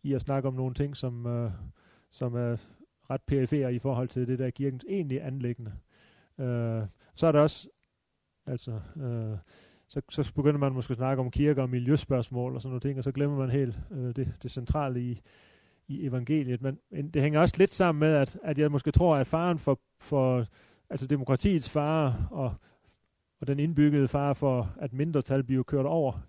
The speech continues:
i et demokratisk system, den vil være mindre i model to. Fordi hvis man har defineret at sige,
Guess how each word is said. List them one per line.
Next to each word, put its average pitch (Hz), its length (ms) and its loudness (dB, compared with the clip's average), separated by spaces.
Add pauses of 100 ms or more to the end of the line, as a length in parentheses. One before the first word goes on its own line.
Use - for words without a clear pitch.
i 151 140 -8
et 127 100 -6
demokratisk 139 380 -2
system, 131 380 0 (280)
den 165 80 2
vil 156 100 4
være 143 100 6
mindre 151 520 2
i 160 80 -6
model 135 320 2
to. 190 300 4 (380)
Fordi 147 380 0 (180)
hvis 156 240 0
man 143 160 2
har 139 120 2
defineret 151 500 4
at 131 100 0
sige, 160 240 2